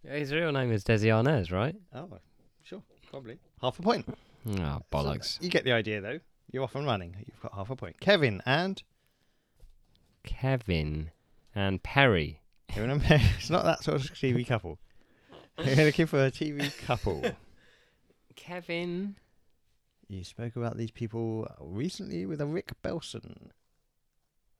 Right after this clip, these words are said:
Speaker 1: Oh, I'm not gonna remember much from that. Kevin.
Speaker 2: A famous T V couple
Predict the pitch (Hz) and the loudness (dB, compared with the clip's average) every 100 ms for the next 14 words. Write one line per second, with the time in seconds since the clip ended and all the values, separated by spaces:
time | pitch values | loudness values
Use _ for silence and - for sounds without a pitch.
0 | _ _ 127 117 104 90 92 117 101 95 | _ _ -20 -18 -16 -14 -12 -10 -6 -4
1 | 98 90 87 101 98 82 98 110 92 143 | -2 -2 -2 -4 -6 -10 -8 -6 -6 -10
2 | _ _ _ _ _ _ _ - 139 143 | _ _ _ _ _ _ _ -8 -8 -4
3 | 104 85 95 123 151 165 117 127 117 120 | -4 -2 -4 -6 -8 -10 -12 -12 -12 -14
4 | - 127 120 120 117 - - 110 80 | -10 -8 -6 -6 -6 -10 -12 -14 -16